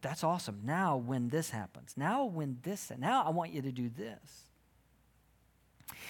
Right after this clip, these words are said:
It's one of the things I'm most excited about getting past today.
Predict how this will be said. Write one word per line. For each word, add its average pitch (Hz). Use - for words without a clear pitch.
It's 170
one 240
of 254
the 202
things 190
I'm 156
most 156
excited 160
about 117
getting 147
past 143
today. 127